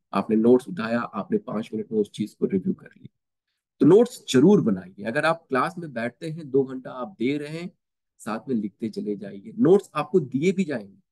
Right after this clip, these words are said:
उसकी कोई दिक्कत नहीं है। मतलब जितना notes मिलना चाहिए, उससे ज्यादा आपको notes मिलेगा, लेकिन class में ऐसी बहुत सारी चीजें share कर दी जाती हैं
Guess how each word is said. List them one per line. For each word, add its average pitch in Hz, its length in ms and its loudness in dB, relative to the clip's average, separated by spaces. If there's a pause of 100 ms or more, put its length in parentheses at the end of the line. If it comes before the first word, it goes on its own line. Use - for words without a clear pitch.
(180)
उसकी - 220 -20
कोई 147 260 -6
दिक्कत 151 340 -14
नहीं 113 160 -12
है। - 140 -20
मतलब 104 260 -10
जितना - 280 -10
notes 127 340 -2
मिलना 113 280 -6
चाहिए, 131 380 -6 (720)
उससे 156 240 -6
ज्यादा 156 240 -6
आपको 151 220 -12
notes 135 260 -6
मिलेगा, 135 260 -8
लेकिन 135 280 -10
class 123 320 -16
में 123 80 -16
ऐसी 117 120 -14
बहुत 143 380 -16
सारी 127 180 -8
चीजें 117 260 -8
share 110 260 -6
कर 110 160 -10
दी 110 140 -4
जाती 107 360 -6
हैं 135 180 -6